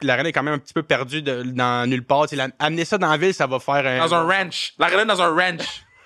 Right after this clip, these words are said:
Speaker 2: L'arena dans un ranch. OK ?
Speaker 1: Ouais.
Speaker 2: Le parking, c'est un ra-, yo,
Speaker 1: Non.
Speaker 2: bro, bro, bro, bro, bro,
Speaker 1: Juste
Speaker 2: bro.
Speaker 1: le trafic est autour, qui est un petit peu compliqué, mais tu sais, s'ils mettent ça dans le downtown,
Speaker 2: Ouais.
Speaker 1: ça va être bon pour l'économie. Les
Speaker 2: Exact.
Speaker 1: fans vont plus embarquer, puis je sais pas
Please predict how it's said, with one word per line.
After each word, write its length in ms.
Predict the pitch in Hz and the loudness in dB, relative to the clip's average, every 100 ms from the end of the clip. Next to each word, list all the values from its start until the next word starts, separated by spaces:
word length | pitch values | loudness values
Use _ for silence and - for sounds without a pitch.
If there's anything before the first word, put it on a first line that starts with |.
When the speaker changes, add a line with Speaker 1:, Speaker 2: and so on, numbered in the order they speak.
| - | -2
Speaker 2:
L'arena 240 | 170 196 226 | 2 2 2
dans 180 | 196 | 2
un 160 | 185 175 | 2 2
ranch. 600 | 196 220 226 208 - - - - | 2 2 0 -2 -6 -6 -6 0
OK ? 80 | 175 | 2
Speaker 1:
Ouais. 320 | 180 247 247 - - | 4 2 -4 -6 0
Speaker 2:
Le 80 | 302 | 2
parking, 380 | 240 - 269 254 | 2 0 0 0
c'est 120 | 240 | 2
un 100 | 214 | 2
ra-, 140 | 196 - | 2 -2
yo, 180 | 160 165 | 0 0
Speaker 1:
Non. 160 | 143 147 | 0 0
Speaker 2:
bro, 220 | 147 117 | 0 0
bro, 300 | 131 147 135 | 0 2 2
bro, 260 | 117 143 127 | 2 0 0
bro, 220 | 139 135 | 2 0
bro, 260 | 123 123 | 2 0
Speaker 1:
Juste 120 | 196 247 | 2 0
Speaker 2:
bro. 60 | |
Speaker 1:
le 40 | 196 | 0
trafic 420 | - 147 196 180 | 0 0 0 -4
est 120 | 139 | -2
autour, 280 | 139 151 160 | -2 0 0
qui 100 | 139 | -2
est 60 | |
un 60 | 135 | -6
petit 100 | 131 | -4
peu 120 | 156 | -4
compliqué, 480 | 147 131 127 139 165 | -2 -2 -4 0 0
mais 120 | 147 | 0
tu 100 | 123 | -2
sais, 40 | 156 | -2
s'ils 200 | - 196 | -2 0
mettent 100 | 175 | 0
ça 60 | 208 | 2
dans 100 | 175 | 0
le 40 | |
downtown, 440 | 143 135 131 151 151 147 | 2 -2 0 0 0 -2
Speaker 2:
Ouais. 200 | 135 117 | 0 -2
Speaker 1:
ça 80 | - | -2
va 60 | 135 | -2
être 40 | 135 | 0
bon 120 | 156 | 0
pour 80 | 147 | 0
l'économie. 500 | 147 135 123 139 143 | 0 0 0 0 0
Les 100 | 131 | -2
Speaker 2:
Exact. 140 | 127 | 0
Speaker 1:
fans 180 | 170 165 | 0 0
vont 100 | 131 | -4
plus 180 | 143 143 | -4 -2
embarquer, 360 | 131 120 - 147 | 0 0 -2 -8
puis 160 | 131 | -4
je 120 | 131 | -2
sais 220 | 131 - 151 | -2 0 0
pas 200 | 196 | -2